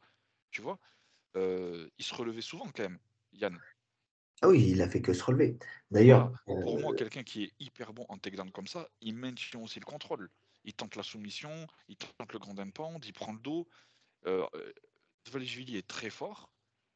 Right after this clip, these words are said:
Speaker 1: mais pour moi, il faut qu'il revisite un peu sa lutte. C'est bien les takedowns, hein, mais, et si tu fais des takedowns juste pour faire des takedowns et marquer le point, euh, je suis désolé, c'est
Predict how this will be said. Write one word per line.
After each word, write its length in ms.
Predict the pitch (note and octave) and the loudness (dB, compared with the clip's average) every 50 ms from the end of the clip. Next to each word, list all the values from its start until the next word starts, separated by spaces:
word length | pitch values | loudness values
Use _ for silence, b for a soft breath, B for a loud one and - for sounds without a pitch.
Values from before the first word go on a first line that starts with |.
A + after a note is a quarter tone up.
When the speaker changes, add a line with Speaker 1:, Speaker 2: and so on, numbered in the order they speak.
| _ _ _ - | _ _ _ -10
Speaker 1:
mais 80 | A2+ | -10
pour 240 | G#2+ - B2+ A#2 B2 | -10 -10 -12 -12 -12
moi, 400 | C3 C3 C#3+ D#3 G3 A3 A3+ G#3+ - _ _ _ _ _ _ _ _ _ _ _ _ _ _ - | -12 -12 -10 -10 -10 -10 -12 -16 -20 _ _ _ _ _ _ _ _ _ _ _ _ _ _ -16
il 80 | - G2 | -16 -14
faut 240 | - - - D#3+ | -12 -10 -10 -10
qu'il 480 | D#3+ - - A#2+ A2+ A2 G#2+ G#2 G#2 G#2 | -10 -12 -16 -16 -16 -14 -14 -12 -12 -12
revisite 540 | F#2+ A#2 C3 C#3+ C#3 B2 A#2+ C3+ D3 - D3+ | -12 -12 -12 -12 -12 -12 -14 -14 -12 -12 -12
un 60 | C3+ | -12
peu 120 | - - | -12 -14
sa 160 | C3 - - B2 | -12 -10 -10 -10
lutte. 260 | A2+ G#2+ - - - _ _ _ _ | -10 -12 -18 -18 -20 _ _ _ _
C'est 160 | - - D#3 | -8 -6 -4
bien 160 | F3 F#3 F#3+ E3+ | -4 -4 -4 -4
les 120 | C#3 C3+ | -4 -4
takedowns, 420 | - - A2 G#2+ G#2 G2 F#2 G2+ | -2 -4 -4 -2 -4 -4 -4 -6
hein, 80 | C3 D3+ _ _ _ _ _ _ _ _ _ _ _ - | -12 -14 _ _ _ _ _ _ _ _ _ _ _ -4
mais, 200 | G#2+ G#2 G#2 - _ - - _ _ _ _ _ _ _ _ _ _ _ - - | -4 -4 -4 -6 _ -20 -20 _ _ _ _ _ _ _ _ _ _ _ -14 -10
et 540 | G#2 G2+ G2+ G2 G2+ G2 F#2+ F#2 - - - | -8 -4 -2 -2 -2 -2 -2 -4 -6 -8 -8
si 160 | - - C3+ | -10 -8 -8
tu 100 | - - | -8 -10
fais 160 | C#3 - D#3 | -8 -8 -8
des 100 | C#3+ C#3 | -8 -8
takedowns 380 | C3 - B2+ A#2+ A#2+ C3 A#2 G#2+ | -8 -10 -10 -8 -8 -8 -8 -8
juste 180 | G2+ - - | -12 -14 -14
pour 100 | _ - - | _ -18 -12
faire 160 | - A2+ A2+ | -10 -8 -8
des 80 | A2+ G#2 | -8 -8
takedowns 260 | - A2 A2 A2+ G#2+ | -8 -8 -6 -6 -6
et 60 | G#2 | -8
marquer 240 | G2+ G2+ - - - | -8 -10 -12 -14 -16
le 40 | - | -12
point, 220 | - D3 D#3+ D#3+ _ _ _ _ _ _ _ _ _ _ _ _ - | -12 -12 -12 -12 _ _ _ _ _ _ _ _ _ _ _ _ -8
euh, 280 | F#2 F#2 F2+ F2 E2+ - | -6 -6 -6 -6 -8 -10
je 80 | - - | -12 -12
suis 80 | - | -10
désolé, 380 | G2+ G2+ G2 G2+ A#2 C#3+ C3 C3 | -10 -10 -10 -8 -10 -10 -12 -12
c'est 220 | - - - G#2+ | -14 -14 -14 -12